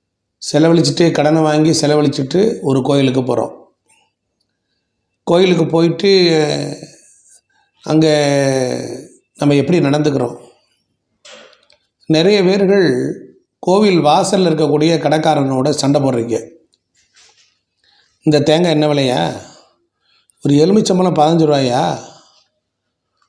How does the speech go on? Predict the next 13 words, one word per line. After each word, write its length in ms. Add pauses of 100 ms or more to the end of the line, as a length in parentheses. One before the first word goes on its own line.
(180)
என்ன 320
பூ 300
இருபது 320
ரூபாங்கிற, 340 (340)
இருபத்தஞ்சு 360
ரூபாங்கிற, 340
முட்டு 220
முட்டு 180
கொடுக்குற?" 540 (1120)
அப்படின்னு 540
நாம 460
மல்லு 120
கட்டுறோம். 460